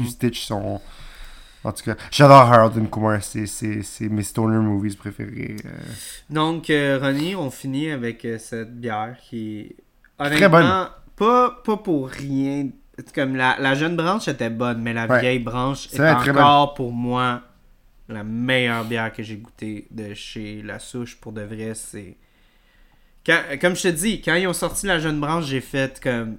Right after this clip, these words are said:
Speaker 2: Hey, si vous faites pas la vieille branche, là, ça, ça va,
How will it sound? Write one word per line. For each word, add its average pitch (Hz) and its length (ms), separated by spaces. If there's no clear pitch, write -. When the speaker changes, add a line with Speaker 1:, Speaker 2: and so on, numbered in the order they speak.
Speaker 2:
Hey, 117 440
si - 280
vous 143 80
faites - 360
pas 135 120
la 123 140
vieille 110 240
branche, 110 460
là, 110 120
ça, - 360
ça - 520
va, - 380